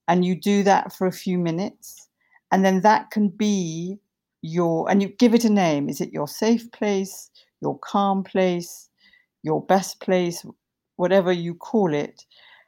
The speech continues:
And anytime you can feel the early stirrings of panic, go somewhere. You can sit on the loo if you're with other people, but go somewhere where you just breathe into that safe place,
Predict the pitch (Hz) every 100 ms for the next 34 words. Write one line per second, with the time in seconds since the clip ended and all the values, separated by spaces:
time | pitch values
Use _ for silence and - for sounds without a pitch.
0 | _ 185 185 - 214 226 220 220 208 196
1 | 190 190 180 - 220 208 190 175 175 -
2 | 196 196 185 180 - 190 180 165 160 160
3 | 151 - 190 175 220 226 _ _ _ _
4 | _ _ _ _ _ _ _ 208 214 214
5 | 185 170 165 180 160 - 214 196 165 165
6 | 196 190 180 170 165 - 160 165 143 -
7 | 170 151 - 190 185 180 170 - - -
8 | 196 196 196 170 165 156 156 156 151 170
9 | 165 - - - _ _ _ _ _ 175
10 | 170 - 202 214 214 214 196 - - 180
11 | 175 - - 170 202 208